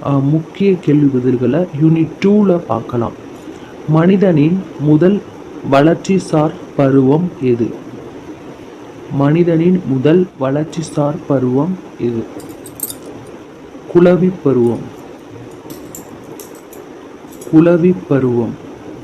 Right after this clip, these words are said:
இனிமே இந்த மாதிரி லைவ் டெஸ்ட் மாதிரி தான் உங்களுக்கு வந்து நானே அடிச்சு காமிக்கிறேன் கரெக்டான பதில். அப்படின்னா உங்க மனசுல பதியும். டெட் பேப்பர் ஒன், பேப்பர் டூ, டி என் யு எஸ் ஆர் பி ரெண்டு பேருமே கவனிக்கலாம். டி என் பி எஸ் சியும் கவனிக்கலன்னா கவனிங்க. ஒண்ணு ரெண்டு கொஸ்டின்ஸ் வந்தாலும் நம்மளுக்கு லாபம் தான்.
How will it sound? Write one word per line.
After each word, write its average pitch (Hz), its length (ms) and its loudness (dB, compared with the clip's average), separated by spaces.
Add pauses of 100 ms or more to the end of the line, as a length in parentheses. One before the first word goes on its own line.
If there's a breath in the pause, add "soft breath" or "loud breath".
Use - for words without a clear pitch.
(560)
இனிமே 170 360 4
இந்த 170 180 2
மாதிரி 151 300 2
லைவ் 139 260 2 (120)
டெஸ்ட் 147 280 -6 (100)
மாதிரி 127 240 -4
தான் 143 120 -4
உங்களுக்கு 131 420 -4
வந்து 139 260 -4 (220)
நானே 131 300 -4
அடிச்சு 127 420 -4
காமிக்கிறேன் 120 680 -4
கரெக்டான 135 320 -2
பதில். 139 360 -2
அப்படின்னா 127 220 -4
உங்க 135 320 2
மனசுல 139 380 0
பதியும். 131 420 2 (180)
டெட் 151 380 0
பேப்பர் 147 300 2
ஒன், 151 280 2
பேப்பர் 139 360 0
டூ, 190 160 0 (140)
டி 170 140 2
என் 160 240 0
யு 139 60 4
எஸ் 135 180 -2
ஆர் 123 200 -2
பி 110 100 -2 (500 loud breath)
ரெண்டு 143 220 4
பேருமே 156 260 4
கவனிக்கலாம். 143 540 2 (120)
டி 190 100 0
என் 190 200 0
பி 180 140 4
எஸ் 165 120 -2
சியும் 185 180 2
கவனிக்கலன்னா 147 580 2
கவனிங்க. 135 500 0 (160)
ஒண்ணு 151 160 4
ரெண்டு 151 200 2
கொஸ்டின்ஸ் 156 460 -2
வந்தாலும் 143 500 2
நம்மளுக்கு 135 200 -2
லாபம் 117 380 -2
தான். 110 200 -10